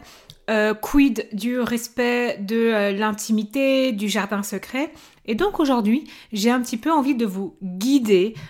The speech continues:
au sujet, donc de ce fameux sujet qui est la transparence. Alors, on va être très clair. C'est que, euh, de mon point de vue, vraiment,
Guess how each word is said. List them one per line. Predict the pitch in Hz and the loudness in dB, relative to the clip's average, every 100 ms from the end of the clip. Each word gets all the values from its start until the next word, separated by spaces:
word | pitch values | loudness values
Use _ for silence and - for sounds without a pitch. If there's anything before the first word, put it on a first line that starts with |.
| - | -6
au | - | -2
sujet, | 226 - 190 226 | 0 0 0 0
donc | 233 220 | 0 -4
de | 196 | -4
ce | - - 190 | -8 -8 -8
fameux | - 254 240 | -4 0 0
sujet | 240 202 180 220 | -2 -4 -4 -6
qui | 220 185 190 | -8 -2 -2
est | 220 - - | -2 -8 -10
la | 170 185 196 190 _ _ | -4 -2 -2 -4 _ _
transparence. | - 208 - - 165 139 - - - _ | -6 -6 -4 -6 -8 -10 -14 -16 -16 _
Alors, | 240 180 139 - - _ _ _ - | -2 0 -4 -14 -20 _ _ _ 0
on | 262 | 4
va | 370 415 | 6 4
être | 262 - | 2 -2
très | - 233 | -6 -4
clair. | - 170 117 - - - | -4 -6 -6 -14 -20 -20
C'est | - 311 | -4 -2
que, | 311 302 226 - - - - - _ _ 208 | 2 2 0 -6 -20 -20 -20 -20 _ _ -4
euh, | 214 202 202 | -2 -2 -2
de | 196 262 | 2 4
mon | 392 427 | 4 4
point | 294 254 | 2 2
de | |
vue, | 208 226 349 - - - - | 2 0 -2 -4 -14 -20 -12
vraiment, | 208 208 240 220 302 | -6 0 2 2 -2